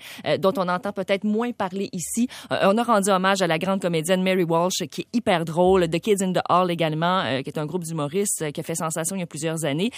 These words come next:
Mais tu sais, il y avait pas vraiment de chansons non plus. Euh, disons que c'est une enfilade de prix. Et encore une fois,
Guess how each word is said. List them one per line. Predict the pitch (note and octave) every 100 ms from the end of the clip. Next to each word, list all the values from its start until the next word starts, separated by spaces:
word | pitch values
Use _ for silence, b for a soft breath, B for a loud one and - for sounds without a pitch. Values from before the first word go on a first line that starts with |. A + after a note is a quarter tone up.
| B -
Mais |
tu | E3+
sais, |
il | G#3+
y |
avait | F3+
pas | A#3+
vraiment | A3 F#3+ G3
de | F#3+ F3
chansons | - G3 F3+ - F#3
non | E3+
plus. | D3+ F3+ G3 A#3+ B B
Euh, | D#3 D#3+
disons | D#3+ G#3
que | G#3
c'est | F3+
une | G3
enfilade | G#3 A3 G3 F#3+ D#3+
de | E3+
prix. | - G3 D4 B B B A#3
Et | G#3
encore | G3+ D#4 E4
une | A#3+
fois, | - F#3+